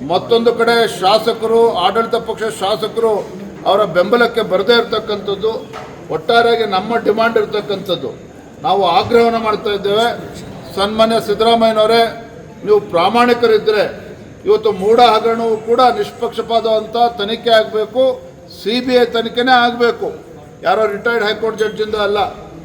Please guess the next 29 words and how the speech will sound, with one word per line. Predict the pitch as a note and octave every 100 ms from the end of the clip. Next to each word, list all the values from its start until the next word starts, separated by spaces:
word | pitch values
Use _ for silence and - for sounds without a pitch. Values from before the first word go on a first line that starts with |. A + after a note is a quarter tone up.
| - -
ಸಿ | G3
ಬಿ | G#3+
ಐ | A3+
ತನಿಖೆನೇ | G#3+ A3 G#3+ A3 A3
ಆಗಬೇಕು. | G#3+ G3+ A3 A3 B3 B3 - - - -
ಮೂಡ | D#3 G#3 G#3+
ಇವತ್ತು | G#3 G3+ G#3 G3+ F#3+ D#3+ - - - -
ವಾಲ್ಮೀಕಿ | D#3+ G#3 A3+ A3+ A3+
ಅಭಿವೃದ್ಧಿ | A3 A3 G#3+
ನಿಗಮದಲ್ಲಿ | G#3+ A3+ A#3
ಈಗ | A3+ A3 G3+ F3+ D#3
ಆಗಲೇ | F#3 A3+ A#3+ G#3 F#3 - - - F3+
ತನಿಖೆ | G3+ A#3 A#3+
ಆಗ್ತಾ | G#3+ G#3 - A3
ಇದೆ. | G3+ D#3+ - - A3
ಇ |
ಡಿ | A#3
ಮೇಲೆ | A#3 A#3 A#3
ಸವಾರಿ | G3+ G3+ A3
ಮಾಡೋಕ್ಕೆ | A3 A3 A3 G3+
ಹೋದ್ರು | G#3 G3+
ಕಂಪ್ಲೇಂಟ್ | F#3 F#3 G#3+ G3+ G#3
ಕೊಟ್ಟು, | F#3 F3 C#3 - G2+ A2+ A#2+ G#2+ A2
ಹೈಕೋರ್ಟ್ | E3 G#3 A3 A#3 A3+ A3+
ಅವರು | A3+ A#3
ಚೀಮಾರಿ | A3 A#3+ A#3+ A#3
ಹಾಕಿದ್ದಾರೆ | A3 G#3+ G#3 G3
ರಾಜ್ಯ | F#3 G3
ಸರ್ಕಾರಕ್ಕೆ. | G3 G3 E3+ F#3+ F3 E3+